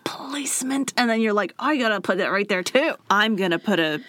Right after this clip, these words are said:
Speaker 2: barracks there.
Speaker 1: Like, whatever, dude. Shut up.
Speaker 2: Cool.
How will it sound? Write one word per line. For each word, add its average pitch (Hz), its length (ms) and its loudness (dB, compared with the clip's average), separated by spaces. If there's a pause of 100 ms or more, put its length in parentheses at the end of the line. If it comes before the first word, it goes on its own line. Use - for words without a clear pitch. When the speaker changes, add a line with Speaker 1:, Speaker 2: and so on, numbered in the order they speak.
(160)
Speaker 2:
barracks 160 500 0
there. 160 340 2
Speaker 1:
Like, 254 180 -2
whatever, 302 500 2
dude. 208 380 -2
Shut 294 180 2
up. 330 300 0
Speaker 2:
Cool. 190 760 -2